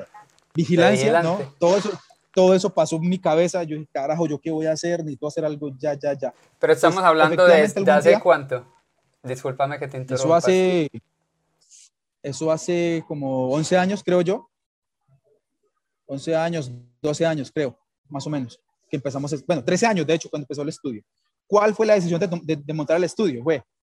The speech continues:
Speaker 1: mi papá, que siempre, o sea, no es, nunca tuvo mucho dinero, pero siempre nos ha apoyado porque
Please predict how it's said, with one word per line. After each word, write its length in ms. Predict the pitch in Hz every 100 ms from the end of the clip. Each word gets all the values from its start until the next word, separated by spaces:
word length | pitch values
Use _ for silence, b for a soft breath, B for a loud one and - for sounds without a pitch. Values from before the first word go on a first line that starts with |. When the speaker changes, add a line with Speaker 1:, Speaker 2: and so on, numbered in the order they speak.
| _ -
Speaker 1:
mi 80 |
papá, 480 | 135 147 - 196 214 _
que 260 | - 139 135
siempre, 560 | - 170 160 185 180
o 80 | 170
sea, 160 | 156 147
no 180 | 147 151
es, 160 | 143 -
nunca 340 | 147 156 170
tuvo 520 | 165 180 165 170 165 160
mucho 260 | 160 -
dinero, 280 | 160 143 156
pero 120 | 165
siempre 300 | 139 143 -
nos 100 | 165
ha 40 | 139
apoyado 360 | - 160 165
porque 380 | 165 147 147 131